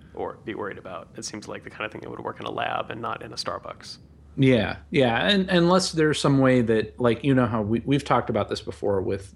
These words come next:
Speaker 2: like, U S B ports and people randomly, uh, plug in their phone in to, to charge, and you don't know what's listening on the other end. It, it could be more than just a data connection. It could be pulling the electrical, um, current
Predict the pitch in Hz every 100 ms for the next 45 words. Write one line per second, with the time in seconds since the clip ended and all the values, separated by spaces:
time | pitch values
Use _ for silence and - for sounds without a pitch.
0 | - 123 107 120 117 104 - 101 - 98
1 | 92 - 101 95 95 - - - 135 123
2 | 113 113 113 104 107 101 101 104 - _
3 | _ - 104 92 92 - - - 113 104
4 | 101 101 107 101 98 98 - 95 95 -
5 | - _ - 110 - 107 101 98 98 98
6 | 104 95 92 92 - 104 - 101 98 98
7 | 95 95 113 110 101 - - - 135 123
8 | - 120 123 117 117 127 120 107 104 104
9 | 104 117 123 - 92 - - - - -
10 | 120 101 98 - 110 104 101 110 101 -
11 | - 107 107 - - 107 104 - - -
12 | - 107 104 98 98 - - - 104 -